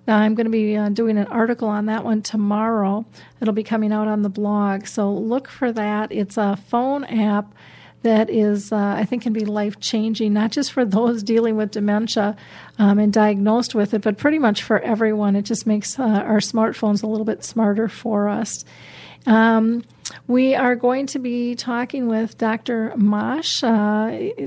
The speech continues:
coming up here to learn a little bit more about, uh, neuropsychology and how it can help those living with dementia.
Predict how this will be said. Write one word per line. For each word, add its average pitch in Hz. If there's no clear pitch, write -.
coming 233
up 226
here 277
to 247
learn 220
a 208
little 233
bit 233
more 226
about, 220
uh, 208
neuropsychology 233
and 214
how 202
it 196
can 208
help 202
those 220
living 226
with 220
dementia. 220